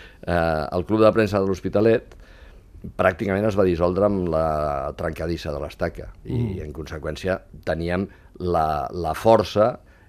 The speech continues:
Speaker 1: individual de cadascú, no la col·lectiva que havien tingut prèviament.
Speaker 2: Juan Carlos, em, per què un, un, un, un, eh, una proposta com l'Estaca, eh, neix a l'Hospitalet i a la resta,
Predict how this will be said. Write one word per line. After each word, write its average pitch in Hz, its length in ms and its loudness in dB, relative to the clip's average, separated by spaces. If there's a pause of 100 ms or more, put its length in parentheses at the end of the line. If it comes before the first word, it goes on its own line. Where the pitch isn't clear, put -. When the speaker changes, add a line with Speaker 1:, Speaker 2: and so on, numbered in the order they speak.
(100)
Speaker 1:
individual 117 640 8
de 110 80 4
cadascú, 85 460 0 (340)
no 113 340 8
la 117 180 6
col·lectiva 113 540 4
que 107 60 2
havien 95 200 0
tingut 85 280 -4 (180)
prèviament. 78 440 -4 (280)
Speaker 2:
Juan 151 140 0
Carlos, 156 260 0
em, 151 160 -2
per 147 280 -2
què 202 180 4
un, 185 280 2
un, 147 320 0
un, 120 680 0 (120)
un, 123 400 2
eh, 107 400 0
una 123 240 0
proposta 117 460 -2
com 117 200 0
l'Estaca, 110 500 -4 (220)
eh, 101 640 -6 (840)
neix 127 380 0
a 127 60 -2
l'Hospitalet 120 680 -4
i 127 60 2
a 117 40 4
la 113 100 0
resta, 143 580 -2